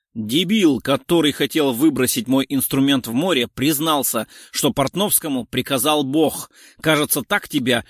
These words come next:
величает обслуга». «Мало ли кто что болтает», отмахнулся отец. «Тогда сам скажи, честно». Атар Гурамович умерил пыл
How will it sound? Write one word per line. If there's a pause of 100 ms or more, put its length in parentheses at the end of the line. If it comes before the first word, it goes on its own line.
величает
обслуга». (1300)
«Мало
ли
кто
что
болтает», (440)
отмахнулся
отец. (600)
«Тогда
сам
скажи,
честно». (1300)
Атар
Гурамович
умерил
пыл